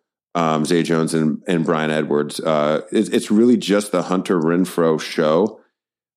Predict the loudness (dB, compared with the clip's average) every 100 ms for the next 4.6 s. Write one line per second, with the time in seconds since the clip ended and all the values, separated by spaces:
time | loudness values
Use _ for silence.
0 | -6 -2 0 2 2 0 -2 0 0 0
1 | 0 0 0 -2 -8 -20 _ -6 -2 -4
2 | -6 -8 -2 0 2 0 2 0 0 -2
3 | 0 0 0 -2 -2 -2 -2 -4 -2 -2
4 | 0 0 0 0 0